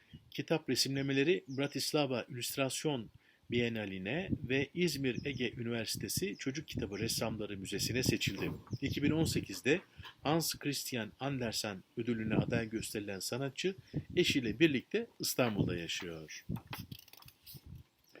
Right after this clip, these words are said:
Acayip Bir Deniz Yolculuğu Müge İplikçi. Müren'e, beni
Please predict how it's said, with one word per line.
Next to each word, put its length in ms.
Acayip 440
Bir 200
Deniz 300
Yolculuğu 640
Müge 480
İplikçi. 500
Müren'e, 480
beni 520